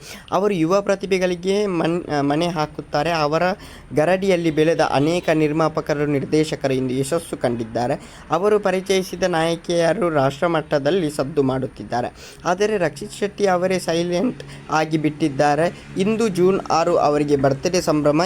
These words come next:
ಇಂದಾದರೂ ಅವರ ಮುಂದಿನ ಸಿನಿಮಾದ ಬಗ್ಗೆ ಮಾಹಿತಿ ಸಿಗಲಿದೆಯಾ ಎಂಬ ಪ್ರಶ್ನೆ ಫ್ಯಾನ್ಸ್, ಮ್, ಕಾಯುತ್ತಿದ್ದಾರೆ. ಆ, ರಕ್ಷಿತ್ ಶೆಟ್ಟಿ ಓರ್ವ ಯಶಸ್ವಿ ನಟ ಹಾಗೂ ನಿರ್ದೇಶಕ. ಅವರ ನಿರ್ದೇಶನದಲ್ಲಿ ಮೂಡಿಬಂದ ಉಳಿದವರು ಕಂಡಂತೆ ಸಿನಿಮಾ ಯಶಸ್ಸು ಪಡೆಯಿತು.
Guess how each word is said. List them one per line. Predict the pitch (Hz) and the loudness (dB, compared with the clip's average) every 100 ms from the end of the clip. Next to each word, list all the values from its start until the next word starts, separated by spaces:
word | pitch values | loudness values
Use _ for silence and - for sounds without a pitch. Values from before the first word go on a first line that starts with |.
| 175 | 0
ಇಂದಾದರೂ | 165 196 202 202 202 196 | -2 0 0 0 0 0
ಅವರ | 143 160 | 2 2
ಮುಂದಿನ | 151 147 175 185 | 2 2 2 0
ಸಿನಿಮಾದ | 170 160 156 147 139 | 0 0 0 0 0
ಬಗ್ಗೆ | 170 165 135 | -2 -2 -2
ಮಾಹಿತಿ | 131 151 160 | 0 -2 -4
ಸಿಗಲಿದೆಯಾ | 139 131 151 156 139 139 127 | -6 -2 0 0 2 2 2
ಎಂಬ | - 127 127 | -2 -4 -4
ಪ್ರಶ್ನೆ | 156 180 139 143 147 - - - | -4 -4 -6 -8 -10 -20 -20 -6
ಫ್ಯಾನ್ಸ್, | 143 151 147 - - - - - | 0 0 -2 -8 -20 -20 -20 -12
ಮ್, | 123 123 | -8 -6
ಕಾಯುತ್ತಿದ್ದಾರೆ. | 123 143 147 147 139 127 135 202 - - - | -2 0 0 -2 -4 0 2 0 -4 -14 -4
ಆ, | 131 | 0
ರಕ್ಷಿತ್ | 143 170 233 - | 0 -2 -6 -2
ಶೆಟ್ಟಿ | 226 226 220 | -2 0 2
ಓರ್ವ | 214 208 208 | 4 6 4
ಯಶಸ್ವಿ | 190 185 190 - 208 | 4 2 -4 -2 0
ನಟ | 190 170 185 | 2 2 2
ಹಾಗೂ | 185 190 160 160 | 2 2 0 0
ನಿರ್ದೇಶಕ. | 151 147 139 165 165 160 | 0 0 0 -2 -2 0
ಅವರ | 139 151 | 2 2
ನಿರ್ದೇಶನದಲ್ಲಿ | 151 151 135 160 156 160 151 151 | 2 0 0 0 0 0 0 2
ಮೂಡಿಬಂದ | 143 143 151 143 139 139 | 2 2 2 2 2 2
ಉಳಿದವರು | 139 143 165 170 160 151 143 | 2 2 2 2 2 2 0
ಕಂಡಂತೆ | 143 135 135 131 135 | 0 0 2 0 -2
ಸಿನಿಮಾ | 131 135 139 139 | -4 -2 0 0
ಯಶಸ್ಸು | 104 143 156 165 | 0 0 -2 -2
ಪಡೆಯಿತು. | 147 131 127 170 180 | -2 0 0 -2 -4